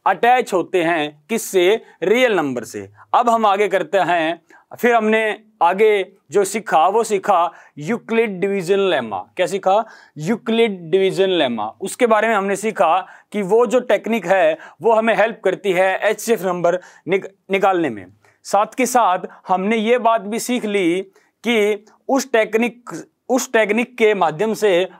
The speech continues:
हम कैसे किसी भी नंबर को नोट कर सकते हैं। जैसे यूक्लिड डिवीजन लेमा जो कि थ्योरम है आपकी, उसके अंदर दिया गया है, यदि आप कोई भी नंबर, कोई भी नंबर शो करना चाहते हो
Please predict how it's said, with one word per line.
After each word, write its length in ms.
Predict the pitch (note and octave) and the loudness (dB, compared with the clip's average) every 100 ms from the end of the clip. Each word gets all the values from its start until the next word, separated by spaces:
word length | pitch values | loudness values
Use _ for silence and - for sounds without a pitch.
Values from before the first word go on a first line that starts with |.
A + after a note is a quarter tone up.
| - | -4
हम 160 | G#3 | -4
कैसे 380 | G#3 G#3+ G#3+ B3 | 0 0 2 0
किसी 280 | G#3 G#3+ A3+ | -2 -4 -4
भी 100 | G#3 | -2
नंबर 320 | G3+ G3+ G#3+ | -2 0 0
को 420 | F3 G3 F3 G3 - - | 2 2 2 0 -4 -10
नोट 300 | D#3+ A3+ A#3+ | -2 0 0
कर 160 | - A3+ | -2 -2
सकते 380 | - F3 - C3 | -2 -4 -4 -6
हैं। 240 | F#2+ F#2 _ | -6 -18 _
जैसे 520 | B2+ F#3 G3 G3 G3 G3 - _ | -2 0 2 0 0 -4 -20 _
यूक्लिड 400 | - G#3+ A#3 A#3+ | -8 -4 -2 0
डिवीजन 300 | G#3+ A3 G#3 | 0 0 2
लेमा 500 | G#3+ G#3 G3+ F3 G3 - - C3+ | 2 2 2 0 0 -4 -14 -2
जो 180 | G#3 A3 | 0 0
कि 420 | A3+ G3 A3 - _ _ | 2 2 2 -4 _ _
थ्योरम 340 | - G3+ A3+ G#3+ | 0 2 2 2
है 100 | G#3 | 2
आपकी, 600 | G3 E3+ - F3+ D3+ E3 _ - | 0 -2 -2 0 0 -2 _ -8
उसके 280 | G3+ - A#3+ | -8 -2 0
अंदर 220 | A3+ G#3 | 0 0
दिया 260 | F#3+ G3+ | 2 2
गया 180 | F#3+ G#3 | 4 2
है, 420 | F#3 F#3+ E3+ D3+ | 4 2 0 0
यदि 240 | F3+ F#3 A3 | 0 2 2
आप 220 | G3 F#3+ E3+ F#3 - _ | 2 2 -2 -2 -6 _
कोई 280 | G#3+ A3+ B3 | 2 2 2
भी 160 | A#3+ | 0
नंबर, 300 | A3 E3+ C3 - - _ _ _ _ _ | 0 -2 -6 -10 -16 _ _ _ _ _
कोई 280 | F#3 G#3 A3+ | 2 4 4
भी 160 | A3 | 2
नंबर 320 | A3+ G3 D#3 B2+ | 0 0 -2 -4
शो 340 | - A3+ B3 | 0 2 2
करना 280 | A#3 A#3 B3 | 2 0 0
चाहते 320 | G#3+ E3 E3 | 0 -2 -2
हो 200 | C#3+ - | -4 -6